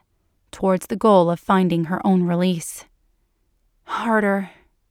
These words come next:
He blows out a stream of air through pursed lips and obeys, skin slapping in the quiet room. It's perfect, stroking a place that is inaccessible through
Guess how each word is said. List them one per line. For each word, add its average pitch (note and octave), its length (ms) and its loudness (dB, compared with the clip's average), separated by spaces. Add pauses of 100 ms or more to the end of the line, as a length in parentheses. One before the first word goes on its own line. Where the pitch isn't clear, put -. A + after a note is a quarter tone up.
(1500)
He G3 200 -4
blows G3 460 2
out G3+ 260 6
a F3+ 60 2
stream G#3 480 0
of - 140 -6
air G3 280 0
through F#3 200 -8
pursed - 440 -4
lips F#3+ 340 -2
and F3 100 0
obeys, F3+ 640 0 (440)
skin A#3 440 -4
slapping F#3+ 520 -2
in E3+ 80 0
the E3+ 80 -4
quiet F#3 400 0
room. F3 440 -2 (760)
It's - 140 -10
perfect, - 600 -4 (460)
stroking G#3+ 520 0
a F3+ 80 -4
place G3 460 -4
that F#3 160 -6
is F3 260 -4
inaccessible G#3 800 0
through F#3+ 200 -6